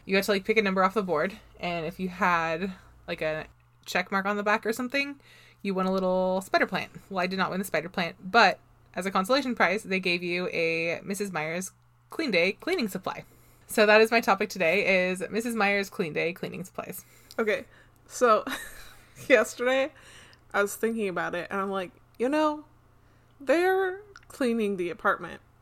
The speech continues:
Speaker 2: or the condo right now. What if Nicole picks cleaning supplies again, even though she's already done cleaning supplies? What are we gonna do?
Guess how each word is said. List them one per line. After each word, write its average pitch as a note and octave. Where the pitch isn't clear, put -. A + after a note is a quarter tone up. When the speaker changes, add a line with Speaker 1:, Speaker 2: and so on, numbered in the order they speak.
Speaker 2:
or A#3
the -
condo G#3
right F#3+
now. E3
What B3
if E4+
Nicole B3
picks -
cleaning F3+
supplies F3
again, F3
even F#3
though F3+
she's G#3
already G3
done F3
cleaning G#3
supplies? F3
What F#3+
are F#3+
we A#3
gonna A#3
do? G3